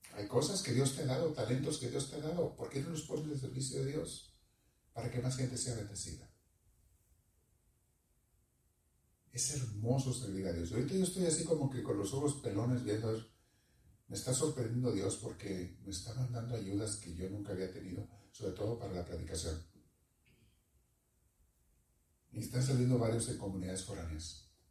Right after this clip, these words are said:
Digo, "Órale, bendito sea Dios". Ah, los van a ir a hablar, los van a ir a la grabación, se va poco poquito. Y a una persona de aquí también, otra más, se ofreció a ir a grabar.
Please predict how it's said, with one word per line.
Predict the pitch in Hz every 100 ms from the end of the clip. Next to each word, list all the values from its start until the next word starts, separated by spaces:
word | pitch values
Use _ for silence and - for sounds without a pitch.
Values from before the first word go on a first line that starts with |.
| _ _ - _ _ _
Digo, | - 90 78 95 131
"Órale, | 135 127 - _ _ _ _ - - - 147 -
bendito | 123 113 110 117 -
sea | - 120
Dios". | 104 87 - - - - - - - - - - - - - - - - - - -
Ah, | -
los | 151
van | 160 165
a |
ir | 151
a | 147
hablar, | 135 123 - - - - - - - - - -
los | -
van | 117 113
a | 113
ir |
a | 113
la |
grabación, | 104 98 95 98 95
se | 110
va | 110
poco | -
poquito. | 98 98 95 - - - _ _ _ - - _ - _ - - - _ _ _ _ -
Y | 110
a | 110
una | 131
persona | 127 123 123 117
de | 101
aquí | 101
también, | 101 98 101
otra | 98 98 101
más, | 95 98
se | - 98
ofreció | 92 - 90
a | -
ir | -
a | -
grabar. | 101 101 98